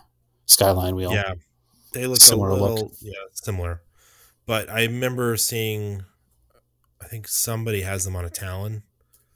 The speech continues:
Speaker 2: or an Eclipse, and they're super old now 'cause they would have had to buy them, like, ten or fifteen years ago. But they looked really cool. And they were, like, a very aggressive, like, sixteen by eight or seventeen by eight, I think.
Speaker 1: Oh, wait,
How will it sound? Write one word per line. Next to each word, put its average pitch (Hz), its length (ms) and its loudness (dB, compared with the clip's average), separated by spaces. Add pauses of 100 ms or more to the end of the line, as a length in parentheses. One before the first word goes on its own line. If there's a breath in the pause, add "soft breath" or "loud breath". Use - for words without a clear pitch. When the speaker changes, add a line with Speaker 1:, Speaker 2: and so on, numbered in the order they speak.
(360)
Speaker 2:
or 90 80 -10
an 87 60 -8
Eclipse, - 600 -2 (960)
and 90 520 -8
they're 87 120 -6
super - 340 -2
old 92 200 -6
now 90 220 -4
'cause - 120 -10
they 87 100 -6
would 87 140 -4
have 87 60 -6
had 87 80 -6
to 85 60 -10
buy 85 200 -6
them, 85 140 -6
like, 82 160 -10 (160)
ten 92 160 -10
or 82 60 -6
fifteen 87 320 -10
years 87 200 -6
ago. 90 300 -12 (720)
But - 140 -10
they 90 80 -2
looked 92 200 -4
really 87 360 -4
cool. 90 400 -12 (1000)
And 90 120 -10
they 90 40 -4
were, 90 120 -4
like, 90 160 -6
a 90 60 -4
very 95 280 0
aggressive, 90 500 -4
like, 87 260 -8
sixteen - 600 -4
by 92 140 -4
eight 92 240 -4
or 90 40 -4
seventeen 95 420 -8
by 95 100 -4
eight, 98 280 -6
I - 40 -16
think. 98 160 -4
Speaker 1:
Oh, 135 280 8
wait, - 200 -4